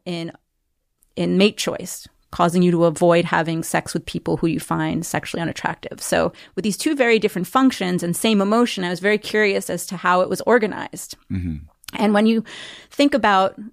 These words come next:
Speaker 1: disgust, one of the very first functions really is about consumption. And I can't say that I, I, I haven't come up with this. In fact, it was Paul Rozin who made a very big deal about food psychology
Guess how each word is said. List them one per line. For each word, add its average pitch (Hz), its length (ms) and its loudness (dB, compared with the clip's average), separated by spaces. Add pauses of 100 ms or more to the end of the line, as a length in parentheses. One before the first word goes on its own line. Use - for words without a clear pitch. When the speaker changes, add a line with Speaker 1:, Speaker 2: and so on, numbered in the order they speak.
(600)
Speaker 1:
disgust, - 600 -2
one 214 140 2
of 214 120 0
the 202 100 2
very 240 240 2
first - 500 -6 (680)
functions - 800 -2
really 220 400 2
is 180 220 -2
about 165 300 -2
consumption. 190 680 -4 (480)
And 185 320 0
I 196 120 0
can't 233 280 -2
say 214 140 0
that 202 140 4
I, 208 240 2
I, 185 180 -2 (160)
I 170 80 -2
haven't 196 220 0
come 175 160 -6
up 151 120 -8
with - 120 -8
this. 190 160 -4
In 185 80 0
fact, 175 240 -2
it 196 40 -6
was - 120 -6
Paul 202 240 2
Rozin 180 440 0
who 165 380 -4
made 180 240 -2
a 165 320 -2
very 208 180 2
big 185 220 0
deal 156 240 -4
about 160 340 -4
food 285 220 0
psychology 156 800 -6